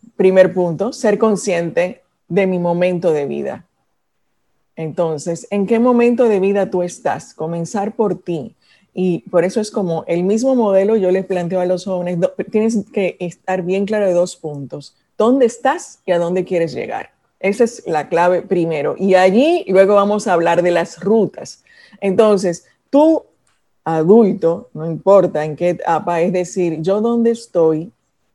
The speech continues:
En, y eso quiere, eh, quiere decir, ¿dónde estoy? Nivel de vida, nivel de qué es para mí importante, cuestionarme lo que es importante, eh, qué es lo que yo quiero mantener en mi vida,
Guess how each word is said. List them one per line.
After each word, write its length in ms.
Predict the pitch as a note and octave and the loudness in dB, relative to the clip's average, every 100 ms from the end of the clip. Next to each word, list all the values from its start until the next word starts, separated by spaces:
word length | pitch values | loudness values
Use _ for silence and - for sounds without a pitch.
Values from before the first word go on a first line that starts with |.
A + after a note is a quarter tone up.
| _ _ _ - _ _ _ | _ _ _ -20 _ _ _
En, 240 | - F#3 D#3+ - | -8 -6 -8 -4
y 160 | F3 | -2
eso 240 | F3+ F#3+ F3 | -2 -2 -4
quiere, 360 | F#3+ F3+ F3+ - | 0 0 0 -4
eh, 120 | - E3 | -10 -6
quiere 220 | G3 F3+ | -2 0
decir, 320 | F3 E3 E3+ | 0 0 -4
¿dónde 320 | D3+ G3 A#3 A#3+ | -2 -2 0 -2
estoy? 500 | - - A3+ B3 A#3 | -4 -2 0 0 -2
Nivel 480 | F#3+ F3+ F3 F#3 F3 | -4 -2 0 0 0
de 140 | F3 | -2
vida, 440 | E3 G3 G3+ A3 G4 - _ _ _ _ _ - | -2 0 0 -2 -6 -14 _ _ _ _ _ -14
nivel 480 | D#3+ D#3+ D3+ F3 | -8 -4 0 0
de 140 | F3+ F3 | 0 -2
qué 220 | - F#3 | -2 -2
es 140 | G#3 - | -4 -4
para 300 | F#3 E3+ D#3+ | -4 -4 -4
mí 320 | E3 G3 F#3+ | -4 -4 -4
importante, 1040 | F3 D#3+ C#3+ D#3 - F3+ F3 E3+ D#3+ G3 G#3+ | -8 -8 -8 -10 -8 -6 -6 -6 -6 -8 -6
cuestionarme 720 | E3+ D#3+ F3 D#3+ D#3+ F3 F#3 | -8 -8 -8 -6 -4 -4 -4
lo 140 | E3+ | -4
que 80 | D#3+ | -6
es 120 | E3+ | -8
importante, 920 | F#3 E3+ E3 D#3+ - F3 E3 D#3 F3+ A3 _ _ - _ - | -8 -8 -6 -8 -6 -8 -8 -8 -10 -12 _ _ -20 _ -10
eh, 140 | E3+ | -10
qué 120 | C#3+ F#3 | -4 -6
es 120 | F3+ | -4
lo 100 | G3 | -4
que 120 | F#3+ | -2
yo 120 | F3+ | -2
quiero 220 | F3 F#3+ | -2 -2
mantener 440 | F#3 F3 E3+ E3 E3+ | -2 -4 -4 -4 -4
en 120 | F3 | -4
mi 100 | F3 | -4
vida, 440 | F3+ F#3 E3 E3+ | -4 -2 -4 -6